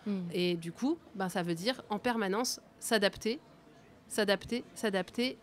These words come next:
Speaker 2: et puis faire avec. Et ça, c'est vraiment deux expressions qui reviennent tout le temps et sur les quatre territoires et dans une grande majorité des entretiens. C'est, euh, à quel point elles sont capables et elles sont force d'idées pour faire avec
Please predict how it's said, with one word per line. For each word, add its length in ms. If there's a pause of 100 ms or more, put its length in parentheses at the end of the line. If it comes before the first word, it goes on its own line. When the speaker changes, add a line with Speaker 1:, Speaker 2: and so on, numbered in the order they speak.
(100)
Speaker 2:
et 80
puis 300
faire 220
avec. 340
Et 40
ça, 140
c'est 100
vraiment 240
deux 180
expressions 400
qui 120
reviennent 380
tout 160
le 60
temps 180
et 100
sur 160
les 100
quatre 260
territoires 400
et 60
dans 100
une 140
grande 200
majorité 420
des 120
entretiens. 460 (520)
C'est, 420
euh, 80
à 100
quel 220
point 340
elles 140
sont 260
capables 360
et 40
elles 100
sont 180
force 580
d'idées 400 (340)
pour 200
faire 220
avec 420